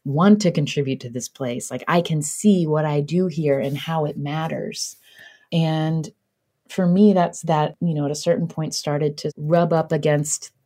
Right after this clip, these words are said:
that question of, like, "But what else is there?" And I feel bad about wondering that because then I'm gonna be just one of those other people who left West Virginia. And,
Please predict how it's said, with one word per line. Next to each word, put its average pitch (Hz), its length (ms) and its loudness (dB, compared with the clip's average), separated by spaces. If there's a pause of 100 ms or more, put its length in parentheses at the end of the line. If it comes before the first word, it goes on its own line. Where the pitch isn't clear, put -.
(100)
that 156 240 -4
question 156 440 -4
of, 139 160 -2
like, 135 360 -8 (640)
"But - 120 -20
what - 200 -8
else 165 280 -4
is 175 200 -2
there?" 151 420 -6
And 143 460 -2 (540)
I 151 100 -2
feel 156 180 -2
bad 156 260 2
about 147 240 0
wondering 151 440 2
that 135 280 -2
because 139 280 -4
then 147 120 -2
I'm 151 140 0
gonna 143 140 0
be 139 140 -2
just 135 240 -8
one 139 120 0
of 127 80 -2
those 135 120 -2
other 139 220 -2
people 139 320 -6
who 131 120 -6
left 135 280 -6
West 135 180 -8
Virginia. 135 560 -4
And, - 320 -4